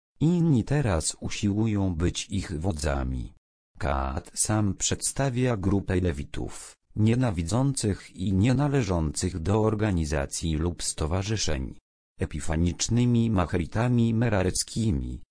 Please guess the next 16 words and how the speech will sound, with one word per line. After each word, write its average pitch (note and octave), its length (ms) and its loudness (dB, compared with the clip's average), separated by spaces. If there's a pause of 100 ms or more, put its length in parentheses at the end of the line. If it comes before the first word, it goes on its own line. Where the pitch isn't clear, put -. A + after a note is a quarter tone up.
(120)
werset F#2+ 560 -2
dziewiętnasty, D#2+ 1080 -2 (200)
są F#2 360 2
zwolennicy F2+ 840 2
towarzystwa, F#2 920 -2 (200)
a D2+ 220 -4
epifanicznymi G2 1120 2
Muzetami A2 800 2
Merareckimi A#2+ 960 0
są G2 440 2
zwolennicy F2 880 2
grupy F#2+ 440 0
Standfast, - 1000 -4 (320)
znaczy, E2+ 680 2 (260)
stójcie G2+ 540 -2
mocno, E2+ 580 0